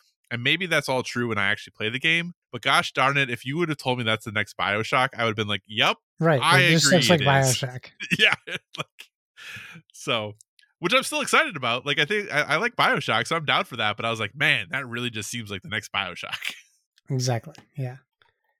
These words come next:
Speaker 2: Yep, yep, yep.
Speaker 1: Other
Speaker 2: You should
Speaker 1: things that stood
Speaker 2: go.
Speaker 1: out to you?
Speaker 2: I could talk more, but you should talk about some things at least.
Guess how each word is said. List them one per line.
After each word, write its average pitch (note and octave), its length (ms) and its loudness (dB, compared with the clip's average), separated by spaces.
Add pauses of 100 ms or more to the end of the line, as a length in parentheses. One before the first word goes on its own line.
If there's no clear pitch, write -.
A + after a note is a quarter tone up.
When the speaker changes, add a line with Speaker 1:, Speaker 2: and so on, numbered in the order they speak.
Speaker 2:
Yep, G3 300 0
yep, F3+ 220 2
yep. C3+ 300 -4 (1500)
Speaker 1:
Other D3+ 100 6
Speaker 2:
You G3+ 60 8
should B3 120 6
Speaker 1:
things A3+ 100 6
that A3 100 10
stood B2+ 120 4
Speaker 2:
go. C4 60 6
Speaker 1:
out C4+ 100 2
to C4+ 80 -6
you? D#4+ 120 -2 (200)
Speaker 2:
I G3 160 2
could B3 140 4
talk A3 240 6
more, D3 240 4
but C3 80 2
you D#3+ 180 2
should - 140 -6
talk D3 180 2
about C#3 240 0
some C#3 200 -2
things A#2 260 -6
at B2 100 -8
least. - 480 -12